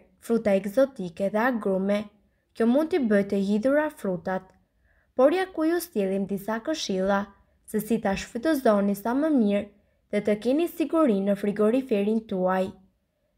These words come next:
Verifiko temperaturën e brendshme të frigoriferit. Ajo duhet të jetë rreth katër deri në pesë gradë.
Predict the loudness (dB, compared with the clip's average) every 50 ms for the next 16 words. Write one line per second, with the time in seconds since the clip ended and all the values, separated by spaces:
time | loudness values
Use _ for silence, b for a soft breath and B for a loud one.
0 | _ 0 6 8 8 8 8 4 -2 -4 -4 -2 0 0 0 0 -2 -6 -4 -2
1 | -2 -2 -2 -2 -2 -2 0 0 0 0 0 0 2 2 0 0 -2 -6 -8 -6
2 | -6 -6 -4 -4 -4 0 2 2 2 2 2 0 -2 -4 -2 -2 -2 -2 -2 -4
3 | -6 -8 -12 _ _ _ _ _ _ _ _ _ _ 0 2 4 4 4 4 2
4 | 0 0 0 0 0 2 2 2 2 2 0 0 0 -2 -2 -6 -4 -4 -4 -2
5 | -2 -2 -2 0 0 0 0 2 0 -2 0 2 2 2 2 0 -4 -4 -2 -2
6 | 0 0 -2 -4 -6 -10 _